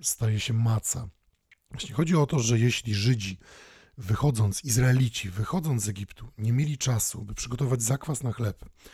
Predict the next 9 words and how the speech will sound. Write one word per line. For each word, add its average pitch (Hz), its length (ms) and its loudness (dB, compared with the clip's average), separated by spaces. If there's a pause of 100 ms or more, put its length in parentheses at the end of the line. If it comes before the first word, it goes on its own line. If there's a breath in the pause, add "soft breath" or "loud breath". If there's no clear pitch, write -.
(640 loud breath)
nie 120 200 2
wolno 135 560 4 (140)
zakwaszać 107 800 -2 (180)
pieczywa, 110 640 0 (680 loud breath)
co 190 220 4 (300)
nie 175 280 6
jest 151 160 4
rozumiane 123 680 2 (240)
dosłownie. 113 800 2